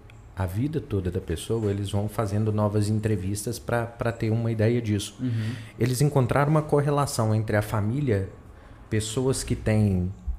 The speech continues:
Speaker 1: é, família próxima,
Speaker 2: Uhum.
Speaker 1: é, até as doenças de comorbidades, questões de idade,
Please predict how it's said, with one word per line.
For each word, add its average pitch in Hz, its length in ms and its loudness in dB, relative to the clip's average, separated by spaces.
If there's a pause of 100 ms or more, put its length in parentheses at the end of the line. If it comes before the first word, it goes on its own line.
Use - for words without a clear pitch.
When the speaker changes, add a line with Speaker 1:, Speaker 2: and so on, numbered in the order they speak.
(120)
Speaker 1:
é, 87 300 -2 (400)
família 101 480 0
próxima, 113 560 -4
Speaker 2:
Uhum. 123 300 -4 (500)
Speaker 1:
é, 98 600 -2 (380)
até 123 400 2
as 165 220 2
doenças 107 580 0
de - 60 -14
comorbidades, 98 1000 -2 (200)
questões 92 340 -4
de 90 100 -4
idade, 95 580 -2